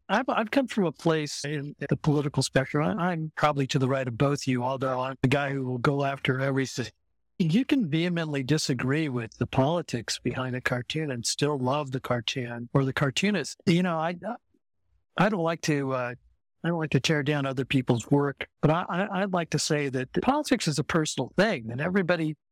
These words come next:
uh, should be emotional about, about how they feel. And, and, uh,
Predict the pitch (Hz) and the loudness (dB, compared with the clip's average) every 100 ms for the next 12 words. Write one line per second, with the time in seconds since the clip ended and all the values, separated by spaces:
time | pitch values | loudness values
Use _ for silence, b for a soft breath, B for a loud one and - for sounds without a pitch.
0 | _ _ _ _ 143 143 143 - _ - | _ _ _ _ 2 2 -2 -10 _ 0
1 | - 196 208 175 151 156 202 - 151 135 | 2 2 0 0 0 0 0 -2 -2 -2
2 | 143 139 143 - 135 151 139 151 147 127 | -2 -2 -6 -4 0 0 0 0 0 -2
3 | - 165 220 185 - _ 165 160 151 160 | 2 2 2 -2 -8 _ 2 2 0 -4
4 | 208 156 147 139 139 131 | 0 0 2 0 0 -2